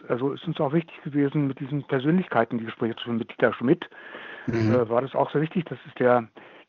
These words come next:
Speaker 1: der Übergangspräsident, ähm, der ist neunzig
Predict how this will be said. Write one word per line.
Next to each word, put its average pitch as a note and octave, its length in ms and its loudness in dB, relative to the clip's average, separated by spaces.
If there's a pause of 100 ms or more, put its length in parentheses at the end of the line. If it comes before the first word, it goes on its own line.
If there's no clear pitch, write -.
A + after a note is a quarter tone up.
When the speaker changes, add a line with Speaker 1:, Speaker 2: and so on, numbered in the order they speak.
Speaker 1:
der - 100 -2
Übergangspräsident, C#3+ 1080 2 (640)
ähm, B2 400 -2 (380)
der C3 160 -2
ist C3+ 140 -6 (480)
neunzig D3+ 320 4